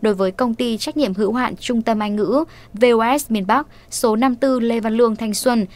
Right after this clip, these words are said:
vì gọi điện quảng cáo dịch vụ khi chưa có sự đồng ý của người sử dụng. Cụ thể,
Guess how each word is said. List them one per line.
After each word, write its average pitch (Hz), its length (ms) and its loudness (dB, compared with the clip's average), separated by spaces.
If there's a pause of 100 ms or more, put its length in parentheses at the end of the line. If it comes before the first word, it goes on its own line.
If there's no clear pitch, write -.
(140)
vì 262 120 2
gọi 247 140 4
điện 214 200 -4
quảng 190 240 -6
cáo 180 280 -4
dịch 226 180 -8
vụ 247 200 -2
khi 254 240 -6
chưa 285 200 0
có 190 120 -2
sự 170 140 -6
đồng 185 200 -2
ý 170 140 -4
của 208 140 -4
người 175 160 -4
sử 165 160 -6
dụng. 170 200 -6 (840)
Cụ 247 140 6
thể, 196 280 0